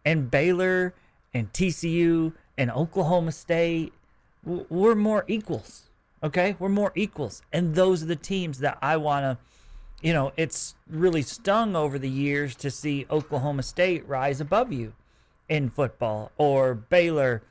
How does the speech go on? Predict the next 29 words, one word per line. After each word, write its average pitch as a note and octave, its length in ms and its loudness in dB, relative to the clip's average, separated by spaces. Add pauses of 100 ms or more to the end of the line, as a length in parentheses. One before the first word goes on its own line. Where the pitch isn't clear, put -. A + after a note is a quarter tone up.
(320)
what C#3+ 200 -2
they've F#3 200 4
done D3+ 220 -2
in C#3+ 120 -6
basketball, A#2 800 -2 (340)
or, C3+ 580 2
I, C3+ 200 -8
I C#3 60 0
mean, C#3 160 0
obviously D3+ 460 0
in C3 120 -2
baseball, E3 460 0
it's A#2 120 -8
such E3 240 -6
a C#3 40 -6
strong C3 380 -6
rivalry C#3 480 -2
with A#2 200 -6
Texas C#3+ 320 -6
Tech C3+ 240 -6
and A#2 120 -8
T C3+ 180 -2
C B2+ 160 -8
U. B2+ 280 0 (480)
So, C#3+ 400 2 (320)
um, B2 540 -4 (360)
you D3 120 -2
know, B2 100 0
I, C#3 240 2